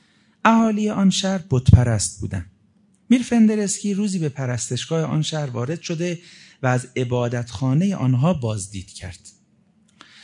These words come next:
با براهنه به گفتگو پرداخت و آنها را از بت پرستی باز داشت و به اسلام فراخواند. انواع دلایل و براهین از دو سو بیان گشت. اونا حرفاشون رو زدن،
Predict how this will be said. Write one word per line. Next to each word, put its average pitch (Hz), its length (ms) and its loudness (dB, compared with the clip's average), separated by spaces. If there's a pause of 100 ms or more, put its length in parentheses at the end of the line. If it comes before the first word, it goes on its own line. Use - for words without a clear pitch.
(180)
با 240 120 4
براهنه 170 480 2
به 165 120 -2
گفتگو 139 460 -4
پرداخت 185 560 -4
و - 20 -6
آنها 127 340 2
را 180 120 -2
از 117 180 -6
بت 120 220 -6
پرستی 120 500 -6
باز 127 400 -2
داشت - 360 -10 (260)
و 135 100 2
به 139 180 0
اسلام 123 420 0
فراخواند. 98 680 -8
انواع 175 600 2
دلایل 135 720 -2 (360)
و 139 80 0
براهین 135 720 2
از 123 240 0
دو 127 100 -4
سو 196 200 -6
بیان 101 420 -4
گشت. - 240 -14
اونا 202 120 -2
حرفاشون 170 440 -8
رو 160 60 -10
زدن، 202 320 -8